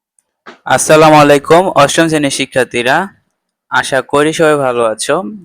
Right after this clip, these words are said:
তোমরা সকলেই জানো এনসিটিভি থেকে তোমাদের বার্ষিক পরীক্ষা সিলেবাস দেওয়া হয়েছে এবং আজকে আমি তোমাদের নমুনা প্রশ্নটি আলোচনা করব।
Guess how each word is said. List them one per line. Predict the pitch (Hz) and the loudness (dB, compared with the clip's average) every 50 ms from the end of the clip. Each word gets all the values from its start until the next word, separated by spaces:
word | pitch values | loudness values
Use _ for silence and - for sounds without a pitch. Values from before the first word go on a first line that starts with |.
| 156 _ | -16 _
তোমরা | - 151 156 156 160 | -8 -4 -4 -4 -2
সকলেই | 160 160 151 143 156 160 160 151 127 | -2 -2 -2 -2 -2 -2 -2 -2 -2
জানো | 123 120 117 117 117 123 135 120 - - | -2 -4 -4 -4 -4 -4 -4 -4 -6 -6
এনসিটিভি | 123 127 131 - 160 139 - 156 151 156 | -8 -6 -6 -6 -6 -4 -4 -2 -4 -2
থেকে | 151 - 147 127 - 135 131 | -2 -4 -4 -4 -4 -6 -6
তোমাদের | - - 123 113 113 113 110 107 117 117 123 123 | -4 -4 -4 -2 -2 -4 -4 -4 -2 -2 -4 -2
বার্ষিক | - 120 123 135 - - 135 - | -2 -4 -4 -4 -4 -8 -10 -6
পরীক্ষা | - 135 127 123 - 143 139 | -4 -6 -6 -4 -6 -6 -6
সিলেবাস | - - 135 131 127 123 123 120 120 | -4 -2 -2 0 0 0 -2 -4 -4
দেওয়া | - 117 120 127 | -4 -4 -4 -2
হয়েছে | 120 117 113 110 - - 147 170 190 _ _ _ _ _ _ _ _ _ _ _ _ - | -4 -4 -6 -6 -4 -2 -2 -2 -2 _ _ _ _ _ _ _ _ _ _ _ _ -6
এবং | 135 127 131 135 143 147 156 147 - - | -4 -4 -2 -4 -4 -6 -8 -10 -10 -8
আজকে | 127 127 - - - 165 | -8 -6 -6 -6 -4 -4
আমি | 165 156 147 139 | -4 -4 -4 -4
তোমাদের | - 139 135 127 123 117 131 147 180 202 226 - _ 131 | -4 -2 -2 -4 -4 -2 -2 -2 -2 -2 -6 -12 _ -6
নমুনা | 127 123 131 139 147 160 165 | -4 -4 -2 -2 -2 -2 -4
প্রশ্নটি | - - 127 123 - - 135 131 143 | -2 -2 -4 -4 -4 -6 -6 -4 -4
আলোচনা | 131 123 123 120 - 139 135 135 135 | -4 -4 -4 -6 -6 -6 -6 -4 -4
করব। | - 127 117 110 | -2 -4 -4 -2